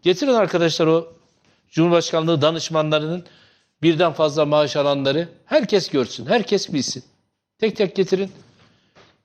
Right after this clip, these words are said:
Bakın sadece bir tanesini söyleyeceğim ben size. Otuz üç bin dört, e, sekiz yüz kırk dokuz bin lira Türk Telekom'dan maaş alıyor. Yirmi yedi bin yedi yüz on yedi T L, e,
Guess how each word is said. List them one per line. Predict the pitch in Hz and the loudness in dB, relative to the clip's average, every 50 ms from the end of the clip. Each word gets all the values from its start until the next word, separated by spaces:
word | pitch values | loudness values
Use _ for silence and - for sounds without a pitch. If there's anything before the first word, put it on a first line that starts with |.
| _ _ _ _ _ _ _ | _ _ _ _ _ _ _
Bakın | 180 190 185 - 214 196 - - _ _ _ _ _ _ _ _ _ _ _ _ _ _ _ _ _ _ _ _ _ _ _ _ _ _ _ _ _ _ _ _ _ _ _ _ _ _ | -2 0 2 2 0 0 0 -12 _ _ _ _ _ _ _ _ _ _ _ _ _ _ _ _ _ _ _ _ _ _ _ _ _ _ _ _ _ _ _ _ _ _ _ _ _ _
sadece | _ - - - 196 220 220 214 190 214 170 170 | _ -6 0 2 2 2 2 0 -2 -4 -2 0
bir | 240 262 185 | 0 0 2
tanesini | - 170 147 139 131 117 - 139 131 117 | 2 2 2 2 -2 -6 -4 -4 -4 -4
söyleyeceğim | - 143 135 127 131 120 123 131 123 127 | 0 0 0 2 2 2 2 0 0 2
ben | 123 120 | -2 -2
size. | 117 - - - 180 185 196 - - _ _ _ _ _ - | -2 -4 -6 -2 -2 -2 -4 -4 -12 _ _ _ _ _ 0
Otuz | 190 185 185 - 226 202 226 | 2 2 2 0 0 0 0
üç | 240 - - - 185 | 0 -4 -4 -2 0
bin | 175 175 165 147 | 0 2 2 4
dört, | 165 185 196 190 - - _ _ - | 4 4 4 2 -2 -16 _ _ -4
e, | 165 143 135 139 135 127 | 0 0 2 2 0 0
sekiz | 117 - - 170 - - 214 190 | -2 -2 -2 -2 0 0 0 0
yüz | 190 190 - | 0 -2 -4
kırk | - - 170 151 - | -2 -4 -4 -2 0
dokuz | - 160 151 - 226 220 170 143 139 | -2 -2 0 0 0 0 0 0 0
bin | 143 139 139 131 | 0 0 2 2
lira | 131 131 139 160 185 - - - _ _ | 2 2 2 0 0 -4 -12 -20 _ _
Türk | - 180 170 170 - | -2 -2 -2 -2 -2
Telekom'dan | 151 131 127 113 117 123 117 113 107 107 98 98 - - - | -2 0 0 -2 -2 -4 -4 -2 -2 -4 -4 -6 -8 -12 -6
maaş | 131 127 147 170 156 - | -4 -2 -2 -2 0 0
alıyor. | 202 202 190 214 214 208 208 - _ _ _ _ _ _ _ _ | 0 0 2 0 -2 -2 -4 -10 _ _ _ _ _ _ _ _
Yirmi | 131 135 135 139 143 156 | 0 0 2 2 2 2
yedi | 175 185 214 180 147 | 2 2 2 2 2
bin | 156 160 160 | 0 0 0
yedi | 139 127 123 143 | -2 -2 0 0
yüz | 143 131 123 | 0 2 2
on | 156 185 180 | 0 0 0
yedi | 160 143 123 117 110 | 0 -2 -2 -4 -2
T | 123 131 135 | -2 0 0
L, | 165 185 180 - - - _ _ _ _ _ _ _ _ _ _ _ _ _ _ - | 0 0 -2 -6 -12 -20 _ _ _ _ _ _ _ _ _ _ _ _ _ _ -6
e, | 123 120 120 117 113 107 - | 0 0 2 2 2 0 -4